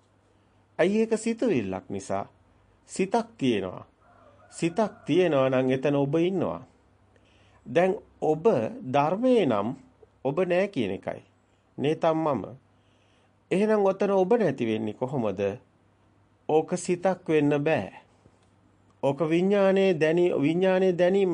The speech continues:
විඥානයේ දැනීම වෙන්න බෑ. දැන් ඔබ කුමක්ද වෙන්න ඕනි?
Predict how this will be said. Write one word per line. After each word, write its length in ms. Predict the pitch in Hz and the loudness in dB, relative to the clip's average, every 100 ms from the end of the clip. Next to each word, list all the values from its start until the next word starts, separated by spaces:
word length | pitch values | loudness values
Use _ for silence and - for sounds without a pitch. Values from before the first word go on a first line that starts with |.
| 147 | 0
විඥානයේ 540 | 151 190 220 220 180 | 0 0 2 2 2
දැනීම 340 | 131 127 131 127 | 2 2 2 0
වෙන්න 300 | 135 139 143 | 0 0 -2
බෑ. 240 | 120 92 - _ _ _ _ _ _ _ _ | -2 -6 -10 _ _ _ _ _ _ _ _
දැන් 240 | 123 165 185 | 0 2 2
ඔබ 120 | 180 | 0
කුමක්ද 380 | 180 190 202 165 | -2 0 0 0
වෙන්න 300 | 165 190 170 | 0 2 2
ඕනි? 220 | 110 98 | 0 -2